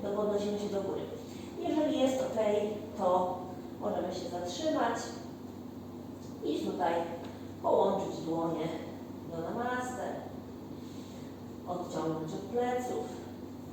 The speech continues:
położyć na kolana, chwilkę powisieć. Ta pozycja jest super, bo bardzo odciąża kręgosłup.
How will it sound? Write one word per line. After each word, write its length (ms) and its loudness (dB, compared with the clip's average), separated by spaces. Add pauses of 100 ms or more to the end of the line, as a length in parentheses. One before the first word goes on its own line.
(800)
położyć 440 -4
na 240 -2
kolana, 400 4 (1800)
chwilkę 300 2
powisieć. 760 0 (1000)
Ta 100 4
pozycja 340 4
jest 280 4
super, 300 4 (120)
bo 280 6 (220)
bardzo 420 6
odciąża 540 4 (100)
kręgosłup. 680 2